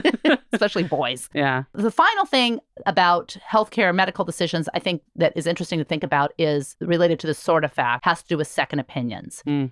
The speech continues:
Speaker 1: We all talk about the need to have a second opinion. Everyone knows you need to have a second opinion. Do you want the tip and trick?
Speaker 2: Yes.
Speaker 1: Is to not only talk about a second opinion, but actually set it up,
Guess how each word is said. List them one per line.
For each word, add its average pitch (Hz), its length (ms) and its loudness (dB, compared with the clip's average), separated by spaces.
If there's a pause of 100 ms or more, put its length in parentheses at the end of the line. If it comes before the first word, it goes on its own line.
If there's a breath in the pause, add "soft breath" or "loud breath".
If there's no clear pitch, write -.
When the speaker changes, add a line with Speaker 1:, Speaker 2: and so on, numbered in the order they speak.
Speaker 1:
We 214 160 2
all 240 220 4
talk 202 320 0
about 175 240 2
the 190 80 -6
need 160 220 -4
to - 40 -6
have 143 180 -2
a 143 40 -4
second 135 280 -4
opinion. 131 460 -6 (140)
Everyone 302 400 2
knows 170 340 4
you 156 80 -2
need 156 140 -4
to 139 80 -8
have 143 120 -2
a 143 60 -6
second - 240 -8
opinion. 131 480 -6
Do - 60 -10
you - 20 -6
want 185 160 2
the 170 80 -6
tip - 340 -4 (140)
and 175 140 -2
trick? - 320 -4 (180)
Speaker 2:
Yes. 175 400 0
Speaker 1:
Is 214 140 2
to - 160 -2
not 208 260 4
only 240 180 -2
talk 202 300 0
about 156 160 0
a 147 60 -4
second 139 300 -4
opinion, 139 440 -4
but - 140 0
actually 196 400 0
set 165 340 0
it 254 140 4
up, 190 240 2